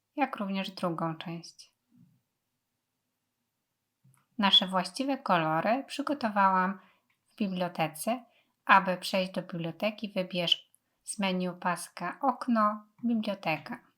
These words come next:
Tutaj są nasze kolory. Wybierzemy teraz narzędzie z zaznaczaniem, klikniemy obszar roboczy i dodamy kolor. Pierwszy kolor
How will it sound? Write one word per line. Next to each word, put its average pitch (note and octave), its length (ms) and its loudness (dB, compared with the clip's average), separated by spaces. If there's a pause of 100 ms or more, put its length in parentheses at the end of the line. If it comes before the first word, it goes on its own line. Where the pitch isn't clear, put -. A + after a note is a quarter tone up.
(400)
Tutaj C#4+ 320 -2
są F#3+ 220 -2
nasze F#3 320 -2
kolory. E3+ 560 -2 (840)
Wybierzemy F#3 580 0
teraz E3+ 520 -4 (840)
narzędzie F3 840 0 (880)
z - 80 -18
zaznaczaniem, A3+ 920 0 (580)
klikniemy A3+ 600 -4
obszar F3 440 -2
roboczy G3+ 540 0 (440)
i B3 100 -2
dodamy F#3 400 0
kolor. D3+ 500 -4 (720)
Pierwszy A#3+ 380 0
kolor G3 500 2